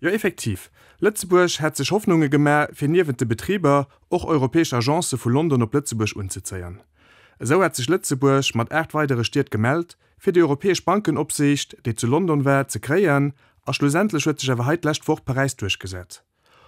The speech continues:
Auch die europäesch Medikamentenagence, die aktuell zu London ass, kennt net op Lützeburg, mir op Amsterdam. Bei der Attraktivität vun de Betrieber steht Lützeburg awer besser do. An dat fir an allem a verschiedene Sektoren, wie beispielsweise den Assuranzen.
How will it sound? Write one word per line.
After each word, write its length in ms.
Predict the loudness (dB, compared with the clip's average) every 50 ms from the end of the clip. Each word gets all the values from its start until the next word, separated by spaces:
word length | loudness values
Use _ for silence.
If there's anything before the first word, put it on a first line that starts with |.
| _ _ _ _
Auch 120 | -2 -2
die 120 | 2 2 2
europäesch 420 | 2 2 0 0 0 0 0 2
Medikamentenagence, 1160 | 2 0 0 0 0 0 0 2 0 0 0 0 2 2 2 2 2 2 2 0 -2 -4 -10 -14 _ _ _ -8 -6
die 40 | -6
aktuell 280 | -4 0 0 0 0
zu 100 | 0 0
London 360 | 0 2 2 2 2 2 4 4
ass, 280 | 2 2 -2 -4 -10 _ _ _ _ _
kennt 140 | -6 -2
net 120 | 0 2 2
op 120 | 2 0
Lützeburg, 640 | 0 -2 0 -2 -4 0 2 2 2 2 0 -2 -8 -14 _
mir 140 | -4 -2 -2
op 80 | 0
Amsterdam. 480 | 0 -2 -2 -2 -4 -6 -4 -6 -10 -10 -16 _ _ _ _ _ _ _ _ -20 _ _ -20 -4 _
Bei 100 | 0 0
der 100 | 0 0
Attraktivität 540 | -4 -4 -4 -2 -2 -2 0 0 0 -2 0
vun 140 | 0 0
de 40 | 2
Betrieber 400 | 0 -2 -2 0 -4 0 0 0
steht 180 | 0 0 0 0
Lützeburg 440 | 0 -2 -2 -4 0 0 2 2 2
awer 160 | 2 2 2
besser 300 | 0 0 -4 -4 -8 -8
do. 200 | -10 -10 -10 -10 -16 _ _ _ _ -20 -20 -20 -10
An 100 | -4 -2
dat 180 | -2 -2 0 2
fir 100 | 2 2
an 100 | 4 4
allem 300 | 4 4 2 2 0 -2
a 60 | -4
verschiedene 420 | -6 -6 -4 -2 -2 0 0 -2
Sektoren, 540 | -2 -4 -8 -8 _ -12 -12 -12 -12 -16 -20 _ _ _ _ _ _ _ _
wie 100 | 0 0
beispielsweise 640 | 2 2 0 0 0 -2 -4 -2 0 0 0 0 0
den 140 | -2 -2 -2
Assuranzen. 640 | -2 -2 -4 -4 -4 -4 -6 -8 -10 -12 -16 -18